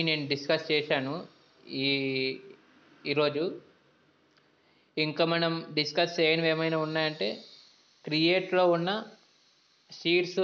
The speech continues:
slides, docs options ఒకటి discuss చేయాలి. అంటే అవి, ఆ, వేరే, ఏ,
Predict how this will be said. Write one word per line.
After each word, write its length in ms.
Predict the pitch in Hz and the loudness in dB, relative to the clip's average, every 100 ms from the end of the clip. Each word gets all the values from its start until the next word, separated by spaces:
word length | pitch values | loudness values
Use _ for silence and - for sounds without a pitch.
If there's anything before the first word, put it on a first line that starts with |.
| 175 | 0
slides, 420 | 170 156 156 - 185 185 - _ - 143 | 2 2 0 -2 -4 -4 -10 _ -4 0
docs 320 | 143 147 - - 143 | 2 2 -2 0 0
options 480 | 143 160 151 151 - 98 | 0 -2 -2 -4 -4 -2
ఒకటి 280 | 160 160 156 | -2 -2 -2
discuss 320 | 139 - 143 143 | -4 -2 -2 0
చేయాలి. 300 | 135 131 170 - 180 | 0 0 -4 -8 -10
అంటే 180 | 156 202 214 - _ _ 151 | -4 -4 -6 -18 _ _ -2
అవి, 180 | 147 180 175 - - _ _ _ _ _ _ _ _ - 143 | 2 0 0 -6 -18 _ _ _ _ _ _ _ _ -2 0
ఆ, 20 | 139 135 135 | 2 2 2
వేరే, 260 | 147 165 175 170 165 156 147 143 143 139 135 - | 2 4 4 4 4 4 2 2 2 2 -2 -2
ఏ, 40 | 151 | 0